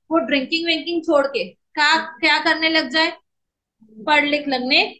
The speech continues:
लग जाए। तो वो इन चीजों को क्या करते थे, sponsor करते थे।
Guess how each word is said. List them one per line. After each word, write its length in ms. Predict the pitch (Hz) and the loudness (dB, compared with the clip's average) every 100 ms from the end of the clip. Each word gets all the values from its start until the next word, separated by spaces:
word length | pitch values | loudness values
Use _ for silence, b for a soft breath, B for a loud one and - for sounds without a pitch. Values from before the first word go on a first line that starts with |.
| _ | _
लग 180 | 262 220 | -4 -2
जाए। 160 | 220 226 | -2 -2
तो 140 | 294 | -2
वो 180 | 294 311 | 0 2
इन 160 | 320 285 | 2 0
चीजों 260 | 294 277 285 | -4 -6 -8
को 100 | 285 | -4
क्या 180 | 294 | -2
करते 300 | 269 247 214 | -2 -4 -8
थे, 160 | 415 320 | -8 -8
sponsor 480 | - 254 208 208 233 | -6 -6 -6 -8 -10
करते 560 | - 190 - 294 392 - | -10 -10 0 0 0 -6
थे। 120 | 269 | -4